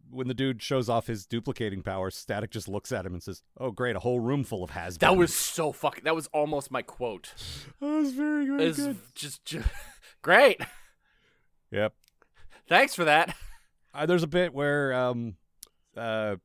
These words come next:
Speaker 1: Static picks up his, uh, whatever Richie calls his stupid walkie-talkies. Like,
Speaker 2: Mm-hmm.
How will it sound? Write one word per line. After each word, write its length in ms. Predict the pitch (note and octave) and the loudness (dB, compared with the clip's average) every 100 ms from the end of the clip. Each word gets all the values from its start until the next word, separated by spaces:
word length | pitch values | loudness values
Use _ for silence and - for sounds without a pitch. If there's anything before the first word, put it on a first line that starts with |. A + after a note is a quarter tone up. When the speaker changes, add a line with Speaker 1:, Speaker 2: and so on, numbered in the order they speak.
| _ | _
Speaker 1:
Static 340 | - A#2+ A#2 | -10 -6 -4
picks 220 | - A#2+ B2 | -4 -4 -4
up 140 | - | -4
his, 200 | G#2 F2+ | -6 -6
uh, 240 | G#2 G2 F#2+ - | -4 -2 -4 -6
whatever 420 | A#2+ A#2 A2+ G#2 G2+ | -4 -2 -2 -4 -8
Richie 280 | A#2 G#2 G#2+ | -10 -6 -6
calls 220 | F#2+ F#2+ | -4 -6
his 140 | F#2 - | -6 -8
stupid 320 | - F2+ F2+ | -8 -8 -6
walkie-talkies. 640 | F2 - F2+ E2 E2 D#2+ | -6 -8 -10 -10 -10 -8
Like, 100 | A#2+ | -8
Speaker 2:
Mm-hmm. 300 | G#2 G2+ A#2+ | -8 -12 -16